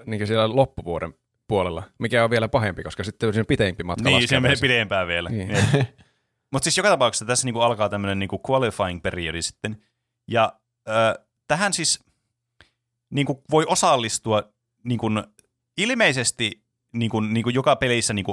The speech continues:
Speaker 2: oma semmonen niinku qualifying prosessi, että miten sinne pääsee. Mutta jokaiseen pystyy niinku, tota noin, niin osallistumaan kuitenkin.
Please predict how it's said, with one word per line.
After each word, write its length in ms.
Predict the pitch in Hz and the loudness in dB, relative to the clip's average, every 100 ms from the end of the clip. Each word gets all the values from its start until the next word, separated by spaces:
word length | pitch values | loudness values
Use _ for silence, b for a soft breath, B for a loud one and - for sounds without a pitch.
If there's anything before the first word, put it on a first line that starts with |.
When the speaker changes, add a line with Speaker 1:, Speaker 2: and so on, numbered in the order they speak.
| 98 | 0
Speaker 2:
oma 220 | 110 107 98 | 4 4 2
semmonen 320 | 85 85 82 | -4 -6 -6
niinku 220 | 80 90 - | -6 -8 -4
qualifying 420 | 107 92 95 85 | -2 -2 -4 -6
prosessi, 320 | 90 92 90 | -6 -4 -4
että 100 | - | -4
miten 180 | 87 92 | -4 -4
sinne 120 | 90 - | -4 -6
pääsee. 480 | 92 85 80 82 87 - _ _ _ _ _ _ _ - | -2 0 -2 -6 -10 -14 _ _ _ _ _ _ _ -4
Mutta 380 | 143 151 165 156 - _ _ _ _ - | -2 2 2 0 -2 _ _ _ _ -4
jokaiseen 800 | 185 202 214 165 143 120 110 - _ - | -2 2 2 4 4 2 0 -8 _ -6
pystyy 800 | 139 - - 110 101 98 - _ _ _ _ | -4 -4 -4 -2 0 0 -4 _ _ _ _
niinku, 260 | 113 110 104 | -4 -2 -2
tota 300 | - 120 110 | -4 0 2
noin, 160 | 107 104 | 2 0
niin 180 | 107 110 | -2 -2
osallistumaan 840 | 131 139 120 123 - - 92 85 | 2 4 2 2 -4 -2 -2 -2
kuitenkin. 680 | - 90 85 80 80 87 | -2 -4 -4 -8 -8 -12